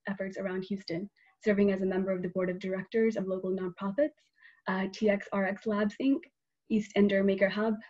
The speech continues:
Architecture Center Houston Foundation, and Truly Home, Inc.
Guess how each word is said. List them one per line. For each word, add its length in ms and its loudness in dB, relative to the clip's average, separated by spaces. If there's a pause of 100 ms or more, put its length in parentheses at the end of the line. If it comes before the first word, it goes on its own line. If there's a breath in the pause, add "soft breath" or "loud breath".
(140)
Architecture 480 0
Center 280 -4
Houston 420 -4
Foundation, 640 0 (100)
and 120 0
Truly 300 0
Home, 280 -4
Inc. 140 -4